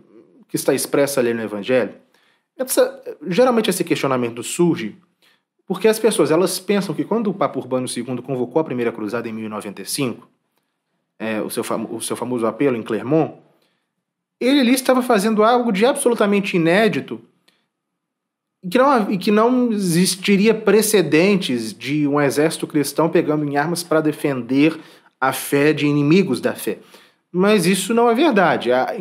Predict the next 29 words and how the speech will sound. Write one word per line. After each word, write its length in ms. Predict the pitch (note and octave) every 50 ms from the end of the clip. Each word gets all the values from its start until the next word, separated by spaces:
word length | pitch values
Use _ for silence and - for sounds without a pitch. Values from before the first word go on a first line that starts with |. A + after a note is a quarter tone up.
| F3 -
por 140 | - G3 G3+
uma 140 | F3+ G3+ F#3+
série 420 | G3 - - - A3 C4 D4+ C#4
de 100 | F#3+ E3+
fatores, 480 | F#3 F3+ F3+ D#3+ - - F3+ G#3 G#3+ E3+
o 60 | F3+
que 100 | F3 -
o 40 | F3+
Papa 240 | - E3+ E3+ F3 F3
Urbano 260 | D3+ D3 D#3+ D#3+ D#3
segundo 320 | D3+ - D3+ D#3 D#3 D3
fez 180 | - - F3+ E3+
era 160 | F#3 F#3 G3
sim 260 | F3+ - - F#3 G3
inédito, 440 | G#3 G3 E3+ D3+ D3 C3+ B2 - D3+
mas 140 | D#3+ D#3 D#3
não 80 | G3 G#3
por 160 | G3+ G3+ F3
isso. 340 | E3 C3+ A2 - - - _ - - _ _ _ _ _ _ _ _ _ _ _ _ _ _ _ _
Porque, 360 | - F3 E3 E3+ D#3 B2+ B2 -
se 140 | - -
nós 240 | D#3+ E3 F#3+ G3+ F3+
observarmos 1080 | F#3+ E3+ D#3 - - - E3 D3 - - A#2+ B2 D3+ F3 G#3 G3 F3 C#3+ C3+ B2 A#2+
os 360 | C3 C3+ C3 B2 - - - -
cinco 340 | - G#3+ C#4 D#4+ - F#3+
séculos, 480 | F3 - - D#3+ E3 E3+ E3 C#3 C3 -
seis 220 | - F#3 B3+ B3
séculos 460 | - - F3 F3 E3+ F3 E3+ D3+ C3+ C#3+
anteriores 800 | C#3 C3+ C#3+ D3+ C3+ B2+ B2 C#3 E3 A#3+ A#3 F3 - - -